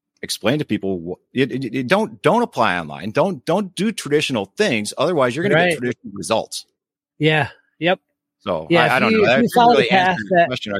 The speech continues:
Speaker 1: kinda went on a tangent there, but I think
Speaker 2: Oh,
Speaker 1: that's
Speaker 2: no, that's
Speaker 1: important to
Speaker 2: great.
Speaker 1: understand.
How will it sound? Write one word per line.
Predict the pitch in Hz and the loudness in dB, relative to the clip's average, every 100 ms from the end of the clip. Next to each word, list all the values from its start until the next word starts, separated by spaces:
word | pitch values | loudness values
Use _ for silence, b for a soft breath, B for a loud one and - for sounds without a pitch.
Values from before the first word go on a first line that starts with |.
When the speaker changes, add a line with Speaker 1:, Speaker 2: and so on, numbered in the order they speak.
| - | -6
Speaker 1:
kinda | 120 | -2
went | 110 120 | 0 2
on | 117 | 0
a | 90 | -2
tangent | - 131 127 98 82 | -2 -2 0 -2 -4
there, | 90 | -4
but | 90 | -2
I | 101 | -2
think | - 208 | 0 2
Speaker 2:
Oh, | |
Speaker 1:
that's | 202 190 | 2 2
Speaker 2:
no, | |
that's | 175 139 | 0 -2
Speaker 1:
important | 120 | -8
to | |
Speaker 2:
great. | 160 | -8
Speaker 1:
understand. | 175 - 139 98 73 | -8 -10 -8 -10 -12